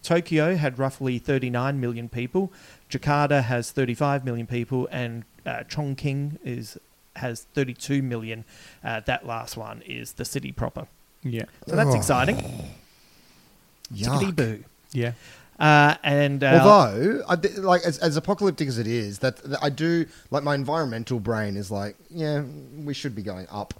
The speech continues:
Speaker 3: Like,
Speaker 2: Yeah.
Speaker 3: you know, we, the city centres should be these condensed masses. I
Speaker 1: Yeah.
Speaker 3: mean, <laughs> you know, you would hope that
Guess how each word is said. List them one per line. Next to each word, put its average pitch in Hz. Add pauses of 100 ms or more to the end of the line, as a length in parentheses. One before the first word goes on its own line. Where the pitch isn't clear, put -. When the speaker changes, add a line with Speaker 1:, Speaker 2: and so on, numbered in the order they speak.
(540)
Speaker 3:
Like, 143
Speaker 2:
Yeah. 226
Speaker 3:
you -
know, 139
we, 147
the 151
city 180
centres 139
should 123
be 123
these 113
condensed 120
masses. 107
I 147
Speaker 1:
Yeah. 143
Speaker 3:
mean, 123 (720)
<laughs> -
you 135
know, 120
you 107
would 120
hope 127
that -